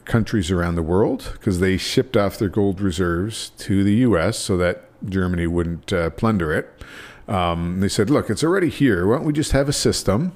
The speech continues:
And there's some debate about, like, do we use dollars or do we use pounds? Dollars won out. And, um, we'll just use, uh, like, we'll just, like, just trust us. We'll hang on to your gold and we'll just convert it for dollars,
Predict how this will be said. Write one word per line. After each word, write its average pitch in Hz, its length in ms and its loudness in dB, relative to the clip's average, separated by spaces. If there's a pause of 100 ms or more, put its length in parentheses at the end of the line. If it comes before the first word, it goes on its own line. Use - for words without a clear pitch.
(120)
And 101 120 2
there's 107 180 2
some 131 200 0
debate 104 440 2
about, 95 340 2
like, 92 280 -2
do 104 100 0
we 95 100 2
use 92 300 2
dollars 98 460 0
or 98 40 -2
do 90 80 0
we 92 120 0
use 92 380 0
pounds? 101 600 -4 (600)
Dollars 95 400 2
won 90 220 0
out. 80 180 -2 (440)
And, 87 400 -2
um, 85 380 -2
we'll 110 120 0
just 101 260 0
use, 104 480 2
uh, 85 840 0
like, 92 320 -2 (680)
we'll 127 100 4
just, 165 300 0
like, 156 160 0
just - 200 -2
trust - 320 0
us. 98 320 0
We'll 123 180 4
hang 135 220 2
on 127 180 4
to 151 100 2
your 139 120 4
gold 110 460 2
and 98 340 0
we'll 110 120 2
just 120 240 -2
convert 113 360 0
it 98 80 -2
for - 120 -4
dollars, 87 720 0